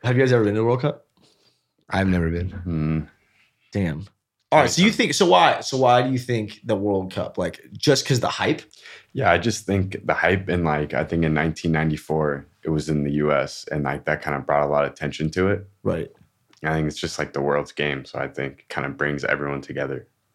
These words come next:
Speaker 1: I definitely think it has, like, an Olympic feel where, like, it's easily one of the best sporting events in the world. I mean, I know it's called the World Cup, but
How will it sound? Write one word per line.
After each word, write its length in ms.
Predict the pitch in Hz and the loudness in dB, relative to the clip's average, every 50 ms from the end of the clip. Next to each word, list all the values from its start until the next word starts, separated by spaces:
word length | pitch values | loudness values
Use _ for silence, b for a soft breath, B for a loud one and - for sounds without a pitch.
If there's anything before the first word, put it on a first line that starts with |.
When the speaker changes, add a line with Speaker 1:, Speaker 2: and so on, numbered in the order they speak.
| _ _ _ _ _ _ _ _ _ _ _ _ _ _ _ _ - - - | _ _ _ _ _ _ _ _ _ _ _ _ _ _ _ _ -6 2 4
Speaker 1:
I 80 | 143 | 6
definitely 340 | 147 170 202 208 - 196 160 | 8 8 6 6 4 2 0
think 220 | - - 160 151 139 | 2 2 2 2 2
it 80 | 113 | 2
has, 260 | 104 131 113 104 107 | 2 2 2 2 2
like, 160 | 113 107 104 - | 0 0 0 0
an 60 | 104 | -2
Olympic 380 | 110 143 139 104 104 113 104 - | -2 0 0 0 0 -2 -4 -4
feel 360 | - - 110 110 110 107 104 | -2 2 4 4 6 4 4
where, 120 | 98 95 | 2 0
like, 240 | 85 82 78 71 65 - _ _ _ _ _ _ _ _ _ _ _ _ _ _ _ - B B B B B B B B B B | 0 0 -2 -4 -6 -12 _ _ _ _ _ _ _ _ _ _ _ _ _ _ _ -20 B B B B B B B B B B
it's 180 | - 175 - - | 4 4 6 6
easily 280 | 214 220 220 190 220 208 | 6 6 6 8 6 6
one 160 | 170 160 160 | 8 6 6
of 60 | 156 | 4
the 60 | 139 123 | 4 2
best 540 | 113 104 123 120 123 - - - - - - _ _ | 2 2 4 4 4 2 0 -4 -6 -8 -14 _ _
sporting 480 | - - - - - 131 123 117 113 110 | -2 -2 -2 0 2 2 2 2 2 0
events 580 | 113 104 104 98 98 98 98 - - - - - _ _ _ _ _ _ _ _ _ _ _ _ | -2 0 0 0 0 -2 -2 -2 -4 -4 -6 -10 _ _ _ _ _ _ _ _ _ _ _ _
in 120 | - 131 107 | -4 -2 -2
the 60 | 92 | -2
world. 420 | 80 82 80 76 - - - - _ _ _ | -4 -6 -6 -8 -10 -10 -14 -18 _ _ _
I 100 | 101 107 | 0 0
mean, 120 | 101 95 | 2 2
I 40 | 98 | 2
know 100 | 104 101 | 2 0
it's 100 | 95 - | -2 -2
called 140 | - - 85 | -6 -6 -4
the 40 | 90 | -2
World 200 | 92 87 80 - | -2 -2 -4 -4
Cup, 160 | - 90 - | -4 -6 -6
but 160 | - - - | -6 -10 -12